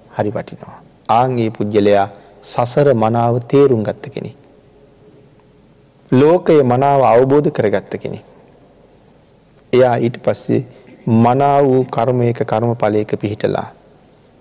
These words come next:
බොහෝ කුසල් කරගෙන ලැබිච්ච මනුස්ස ජීවිතයෙන් හම්බ වෙච්ච ධන සම්පත් යොදාගෙන තව තවත් සසර සුවපත් කරවන වැඩ පිළිවෙලකට යනවා.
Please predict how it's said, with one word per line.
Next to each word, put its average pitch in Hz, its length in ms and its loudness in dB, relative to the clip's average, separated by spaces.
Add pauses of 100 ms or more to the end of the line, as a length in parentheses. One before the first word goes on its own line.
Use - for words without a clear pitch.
(560)
බොහෝ 127 440 2
කුසල් 131 340 0
කරගෙන 104 420 0 (1160)
ලැබිච්ච 127 560 0
මනුස්ස 127 400 0
ජීවිතයෙන් 107 580 0 (960)
හම්බ 151 320 0
වෙච්ච 175 320 2
ධන 110 280 2
සම්පත් 120 460 -2
යොදාගෙන 107 480 0 (1200)
තව 120 200 2
තවත් 120 360 0
සසර 120 340 -4
සුවපත් 127 420 -2
කරවන 123 340 0
වැඩ 117 180 -2
පිළිවෙලකට 101 540 -6
යනවා. - 440 -14